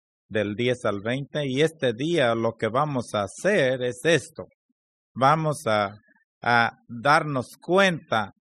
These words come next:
del pecado en nuestro corazón.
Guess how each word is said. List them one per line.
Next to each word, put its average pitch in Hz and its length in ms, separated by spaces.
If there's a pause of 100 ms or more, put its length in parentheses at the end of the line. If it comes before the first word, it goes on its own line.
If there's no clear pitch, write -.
del 131 340
pecado 131 840 (800)
en 139 180
nuestro 139 380
corazón. 175 600